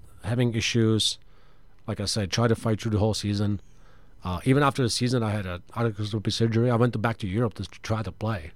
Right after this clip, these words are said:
and then trying to see if I can make it work. But my body and my,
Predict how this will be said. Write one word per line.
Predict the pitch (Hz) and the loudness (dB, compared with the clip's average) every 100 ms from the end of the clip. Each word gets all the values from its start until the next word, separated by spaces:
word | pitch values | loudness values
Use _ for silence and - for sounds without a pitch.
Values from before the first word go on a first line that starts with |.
| - - - | -20 -20 -4
and | 113 | -2
then | 98 | -2
trying | - 113 107 101 | 0 0 0 -2
to | 98 92 90 92 | -4 -4 -6 -8
see | - - 107 | -4 0 0
if | - | 0
I | 95 | -2
can | 98 92 | -2 2
make | 120 127 | 2 2
it | 104 | 0
work. | 87 85 - - - - - - - | -2 -4 -6 -14 -20 -20 -20 -20 -8
But | 107 98 90 - - | -2 0 -2 -6 -2
my | 98 95 | 0 0
body | 90 95 95 95 | 0 -2 0 -2
and | 92 | -2
my, | 92 87 | -2 -4